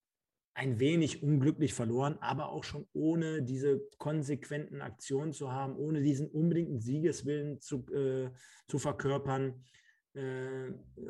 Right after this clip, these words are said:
unglücklich ausgesehen, auch doofe Gegentore wieder kassiert, wo man auch noch sagte, „Ja, okay, schauen wir mal.“ Ja, und heute, sorry, das war natürlich in der zweiten Halbzeit dann gar nichts und, äh,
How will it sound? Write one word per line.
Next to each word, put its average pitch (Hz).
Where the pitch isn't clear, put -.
unglücklich 175
ausgesehen, 139
auch 135
doofe 147
Gegentore 131
wieder 131
kassiert, 131
wo 139
man 143
auch 160
noch 156
sagte, 135
„Ja, 135
okay, 131
schauen 131
wir 160
mal.“ 175
Ja, 120
und 131
heute, 143
sorry, 123
das 123
war 123
natürlich 123
in 127
der 120
zweiten 123
Halbzeit 117
dann 113
gar 110
nichts 127
und, 113
äh, 127